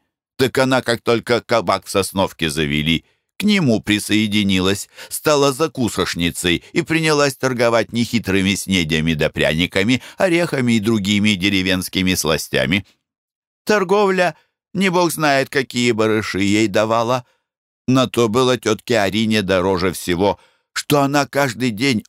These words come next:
от возвращавшихся с работы с города сосновских мужиков, а больше того от проезжих, узнавала вестей по три короба — и тотчас делилась ими с бабами,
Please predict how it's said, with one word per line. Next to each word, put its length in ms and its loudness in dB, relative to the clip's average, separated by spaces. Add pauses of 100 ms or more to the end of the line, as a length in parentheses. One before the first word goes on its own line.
от 240 -4
возвращавшихся 1000 0
с 100 -8
работы 440 0
с 60 -4
города 460 2
сосновских 720 -4
мужиков, 600 -2 (500)
а 100 2
больше 380 0
того 420 0
от 160 -4
проезжих, 840 -2 (400)
узнавала 760 2
вестей 760 0
по 200 0
три 220 -2
короба — 580 0 (420)
и 100 2
тотчас 600 -2
делилась 600 0
ими 280 0
с 80 -8
бабами, 580 -2